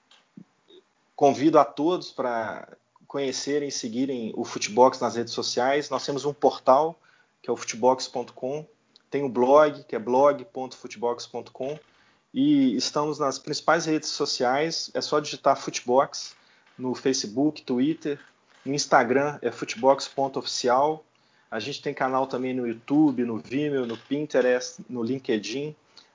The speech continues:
Você digitando Futebox, é, você vai chegar na gente.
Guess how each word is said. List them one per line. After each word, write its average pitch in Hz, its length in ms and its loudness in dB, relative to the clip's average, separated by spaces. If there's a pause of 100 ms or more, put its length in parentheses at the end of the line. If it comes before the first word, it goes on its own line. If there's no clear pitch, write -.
Você 113 160 -2
digitando 135 460 2
Futebox, - 1040 2
é, 120 300 0
você 120 220 -6
vai 127 100 0
chegar 127 300 -4
na 117 100 0
gente. 131 560 -8